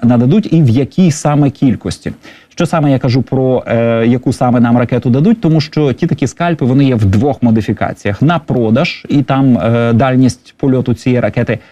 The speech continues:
обмежена двомастами п'ятдесятьма кілометрами, або ж, е, ракета, ем,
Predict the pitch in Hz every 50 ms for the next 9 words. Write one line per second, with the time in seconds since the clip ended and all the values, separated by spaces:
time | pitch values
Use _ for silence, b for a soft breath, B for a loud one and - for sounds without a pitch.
0 | B B - 135 120 123 135 127 123 - 123 123 120 117 110 98 120 120 127 123
1 | - - 135 123 120 110 - 117 120 113 107 - - - 110 - 135 123 113 -
2 | 113 117 123 156 202 214 190 170 151 143 - - - 131 131 127 135 175 208 208
3 | - - - 147 139 135 127 123 127 127 - 175 170 - 160 147 151 B B B
4 | B B B - 113 110 110 113 104 - -